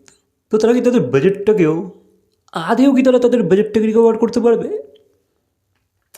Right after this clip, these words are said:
ডাউট তো আছে। এবার হয়তো তোমরা বলতে পারো যে, "ভাই, এখন তো ঈদ চলছে।" That I know যে ভাই,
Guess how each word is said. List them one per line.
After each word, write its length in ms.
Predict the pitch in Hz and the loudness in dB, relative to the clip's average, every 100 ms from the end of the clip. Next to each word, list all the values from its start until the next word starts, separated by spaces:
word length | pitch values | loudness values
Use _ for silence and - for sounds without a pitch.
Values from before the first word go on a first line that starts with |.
| _ _ _ 131 | _ _ _ -6
ডাউট 280 | 135 170 | -4 -4
তো 160 | - 160 | -2 -4
আছে। 200 | - - - _ _ _ _ _ _ _ _ _ _ - | -2 -8 -14 _ _ _ _ _ _ _ _ _ _ 0
এবার 160 | 220 | 2
হয়তো 180 | 233 226 | 2 2
তোমরা 220 | 214 214 | 2 2
বলতে 240 | 202 196 202 | 2 2 2
পারো 180 | 196 | 2
যে, 100 | 185 | 2
"ভাই, 300 | 180 196 - - - - _ _ _ _ _ _ _ _ _ _ | 2 0 -2 -10 -20 -20 _ _ _ _ _ _ _ _ _ _
এখন 220 | 180 220 | -4 -4
তো 400 | 208 214 - - - | -2 -4 -4 -12 -8
ঈদ 280 | 190 180 - | -6 -6 -6
চলছে।" 460 | - - 175 254 - - _ _ _ _ _ _ _ _ _ _ _ _ _ _ - - - - _ 127 | -4 -4 -6 -12 -16 -18 _ _ _ _ _ _ _ _ _ _ _ _ _ _ -20 -20 -20 -20 _ -2
That 140 | 160 | 0
I 80 | 226 | 2
know 220 | 240 233 | 4 4
যে 100 | 170 | 4
ভাই, 360 | 170 190 185 | 2 2 -2